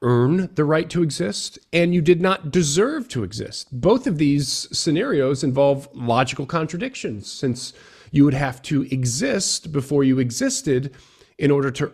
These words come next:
earn or deserve your own existence, which is, of course, absurd. There is one word that describes the reason that you and I exist right now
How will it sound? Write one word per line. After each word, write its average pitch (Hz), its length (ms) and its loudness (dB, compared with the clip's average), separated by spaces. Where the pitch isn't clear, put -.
earn 123 560 0
or 117 180 0
deserve 110 720 -2
your 110 160 0
own 92 100 -2
existence, 120 680 -6
which - 180 -2
is, 110 160 -2
of 101 80 -6
course, - 400 -8
absurd. 208 680 -8
There 175 200 4
is 196 260 6
one 220 420 6
word 147 440 4
that - 180 -2
describes 113 760 -2
the 131 120 4
reason 123 640 2
that 113 100 -6
you 131 160 2
and 120 100 2
I 113 120 2
exist 110 440 -4
right 120 280 -2
now 98 420 -8